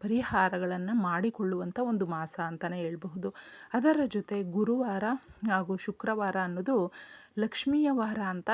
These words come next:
ಹೇಳ್ತೀವಿ ಸ್ನೇಹಿತರೆ. ಲಕ್ಷ್ಮಿಯ ವಾರದ ದಿನ ಪ್ರತಿಯೊಬ್ರಿಗೂ ಅಷ್ಟೇ, ನಾವು ಪೂಜೆ ಮಾಡ್ಲಿ ಬಿಡ್ಲಿ, ನಮ್ಮ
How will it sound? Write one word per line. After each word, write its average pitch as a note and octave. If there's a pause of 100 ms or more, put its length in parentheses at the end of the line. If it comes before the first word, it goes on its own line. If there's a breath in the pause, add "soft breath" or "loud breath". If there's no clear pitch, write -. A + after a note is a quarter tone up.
(120)
ಹೇಳ್ತೀವಿ F3+
ಸ್ನೇಹಿತರೆ. F#3+ (500 loud breath)
ಲಕ್ಷ್ಮಿಯ B3+ (120)
ವಾರದ F#3+ (120)
ದಿನ A#3 (600 loud breath)
ಪ್ರತಿಯೊಬ್ರಿಗೂ A3
ಅಷ್ಟೇ, - (260)
ನಾವು F#3 (140)
ಪೂಜೆ G3+ (140)
ಮಾಡ್ಲಿ F#3 (160)
ಬಿಡ್ಲಿ, F#3+ (560 loud breath)
ನಮ್ಮ A#3+